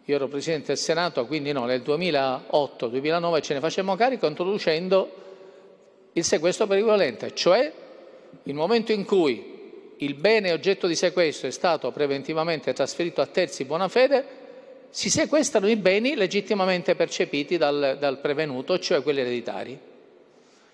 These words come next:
Questo ha in-, comportato una,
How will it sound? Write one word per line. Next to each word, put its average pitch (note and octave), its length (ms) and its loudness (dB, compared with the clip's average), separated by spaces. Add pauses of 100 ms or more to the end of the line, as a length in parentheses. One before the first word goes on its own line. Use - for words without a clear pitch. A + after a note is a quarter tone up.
(300)
Questo C4 260 2
ha D#3+ 80 4
in-, F#3+ 140 -2 (260)
comportato F#3 1160 0
una, D#3 360 -4